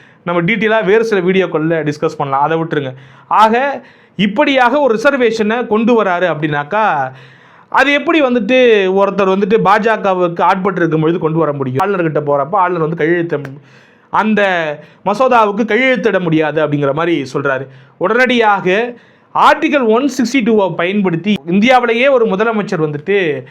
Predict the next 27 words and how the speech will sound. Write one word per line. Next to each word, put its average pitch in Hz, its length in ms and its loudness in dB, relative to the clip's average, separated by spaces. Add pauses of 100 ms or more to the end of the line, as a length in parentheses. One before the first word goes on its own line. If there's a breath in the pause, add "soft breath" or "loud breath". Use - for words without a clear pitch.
(360 loud breath)
அஹ், 151 160 0
இந்த 165 160 -2
சட்டத்தை 196 400 -2
உருவாக்குறாரு, 156 760 0
இந்த 202 180 -2
செவன் 196 180 -2
பாயிண்ட் 185 220 -4
ஃபைவ் 147 180 -4
ரிசர்வேஷனை 143 840 -6
கொண்டு 143 320 -2
வராரு. 123 220 -6 (460 loud breath)
அப்ப 302 360 0
இப்படியாக 294 640 0
செயல்படக்கூடிய 226 680 0
ஒரு 175 160 2
இயக்கம் 214 400 -2
வந்துட்டு 165 380 0 (580 loud breath)
ஆ, 180 240 0
அந்த 190 180 0
சிந்தனையிலிருந்து 226 680 2
விலகிடுச்சுன்னு 202 420 -2
சொல்றது 165 400 -2
எந்த 160 140 -2
அளவுக்கு 156 300 -2
உண்மைன்னு 147 200 -4
எனக்கு 131 360 -6
தெரியல. 123 280 -6